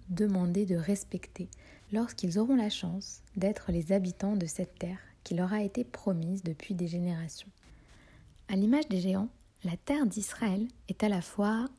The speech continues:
un immense cadeau promis et donné par Dieu et représente aussi d'immenses responsabilités. Cette question de la responsabilité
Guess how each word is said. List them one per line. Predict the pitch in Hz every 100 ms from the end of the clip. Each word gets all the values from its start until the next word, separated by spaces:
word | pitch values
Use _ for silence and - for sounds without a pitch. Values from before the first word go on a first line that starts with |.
| -
un | 202 190
immense | 208 226 277 -
cadeau | - 233 185 180 - - -
promis | - - 214 175 180 226 - -
et | 185
donné | 165 196 208
par | 226 190
Dieu | 175 156 190 - - - - - - - - -
et | 208
représente | 180 254 262 208 190 202 220 - - -
aussi | 262 247 - 185 - - - - -
d'immenses | 180 196 175 190 -
responsabilités. | - 208 - 190 185 165 160 151 - - - - - - -
Cette | - 196 -
question | 254 247 370
de | 285
la | 175 175
responsabilité | 269 - 185 170 170 165 175 - 320